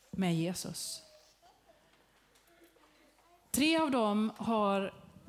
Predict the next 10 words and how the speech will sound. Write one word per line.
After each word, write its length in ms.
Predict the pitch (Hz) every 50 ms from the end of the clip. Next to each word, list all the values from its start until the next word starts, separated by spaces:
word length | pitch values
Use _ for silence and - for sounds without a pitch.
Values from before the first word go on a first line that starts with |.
| - - - - -
kommit 340 | - 277 247 220 190 185 -
till 100 | 208 180
tro 460 | - - - 240 202 - - 180 170 - - - - - - - - - - - - - - - - - - - _ _ _ _ - _ _ _ _ - _ - - - - - - -
och 100 | - 233
gjort 340 | 254 311 302 240 - - -
erfarenheter 1080 | 254 262 302 339 339 285 - - - 196 175 165 170 170 190 180 175 - - - 269 294
om 380 | 285 220 170 160 156 165 175 170 - - _ _ _ _ _ _ _ _ _ _
att 240 | - 180 170 - -
Jesus 640 | 185 190 220 247 247 220 - - - 170 170 - - - -
är 420 | - 240 254 254 262 254 226 190